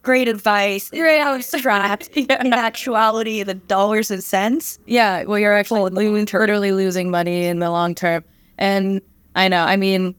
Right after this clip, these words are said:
Speaker 2: it's a part of what makes me thankful for fintech companies and just being in this industry in general is because I've gotten to learn, right, from covering the space, the, what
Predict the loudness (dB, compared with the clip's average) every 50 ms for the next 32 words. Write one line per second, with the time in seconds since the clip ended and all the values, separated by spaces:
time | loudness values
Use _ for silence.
0 | _ _ -4 -2 -2 -4 -2 0 0 2 2 2 0 0 0 0 -4 -4 -4 -4
1 | -2 -2 -2 -4 -4 -4 -6 -4 -2 -2 -4 -2 -2 -4 -4 -2 -2 -4 -4 -2
2 | -4 -4 -2 -2 -2 0 0 -2 -2 -4 -6 -4 -2 -2 -2 0 -2 -2 -2 -4
3 | -4 -4 -4 -4 -4 -4 -4 -4 -4 -2 -2 0 2 2 2 2 2 2 2 0
4 | -2 -4 -6 -2 -2 0 0 0 0 0 0 0 0 0 -2 -4 -6 -6 -2 0
5 | 0 0 0 -2 -2 -4 -6 -10 -10 -4 0 0 2 2 0 -2 -2 0 0 0
6 | 0 0 -2 -2 0 0 0 -2 0 -2 -4 -6 -6 -8 -4 -2 0 0 -2 -4
7 | -6 -14 _ -20 -20 -14 _ -2 0 0 2 2 2 0 0 -2 -2 -4 -4 -10
8 | _ _ -10 -8 -6 0 2 2 2 0 -2 -10